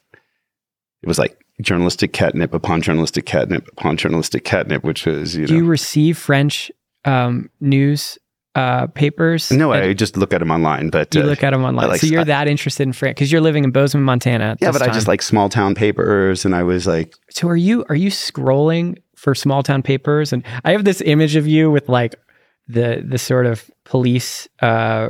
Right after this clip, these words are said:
Speaker 1: Scanner?
Speaker 2: radio tra-
Speaker 1: Yeah.
Speaker 2: scanner, kind of trying to find the story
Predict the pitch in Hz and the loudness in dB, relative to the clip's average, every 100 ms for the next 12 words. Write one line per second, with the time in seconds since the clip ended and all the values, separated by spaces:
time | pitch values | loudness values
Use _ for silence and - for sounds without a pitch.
0 | - 123 120 - 135 131 135 233 320 277 | -4 0 2 2 2 2 2 2 2 0
1 | - 147 143 143 143 - - 147 131 - | 0 2 2 2 2 -2 -2 0 -2 -6
2 | - - - 143 143 135 - 123 123 120 | -20 -6 -2 0 2 0 0 0 2 2
3 | 117 120 131 113 - 123 120 113 110 | 0 -2 -2 -2 0 2 2 2 0